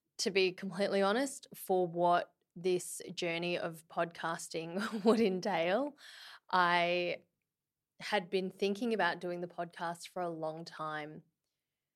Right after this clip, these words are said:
but in kind of usual Amanda fashion, it's like, "Oh yeah, I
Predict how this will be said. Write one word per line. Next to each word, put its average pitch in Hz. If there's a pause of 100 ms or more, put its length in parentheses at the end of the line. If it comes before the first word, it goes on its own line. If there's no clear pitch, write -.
(840)
but 180
in 180
kind 180
of 175
usual 175
Amanda 170
fashion, 240
it's - (180)
like, 160 (100)
"Oh 311
yeah, 208 (880)
I 185